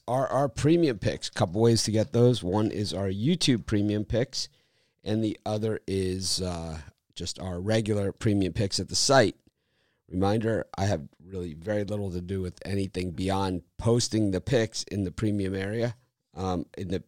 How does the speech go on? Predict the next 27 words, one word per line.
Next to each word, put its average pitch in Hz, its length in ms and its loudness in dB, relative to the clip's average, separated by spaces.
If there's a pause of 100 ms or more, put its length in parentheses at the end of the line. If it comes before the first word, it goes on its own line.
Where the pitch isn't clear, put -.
premium 104 520 2
on 92 260 0
YouTube. 101 500 2 (260)
At - 140 -6
the - 80 -6
site, 139 320 4
I 85 100 -2
can 82 160 -6
help 78 220 -6
you 71 80 -14
guys 80 240 -10
with - 160 -18
whatever, 82 420 -12 (240)
any 85 220 -10
issues 87 340 -8
you 80 60 -6
might 73 180 -8
have, 82 380 -6
but 71 140 -18 (140)
with 101 120 -20 (120)
YouTube, 92 360 -6 (800)
um, 64 300 -16 (500)
very 92 360 -2
little 85 380 -8 (120)
to 64 140 -8
nothing 78 500 -6 (260)
that 55 160 -16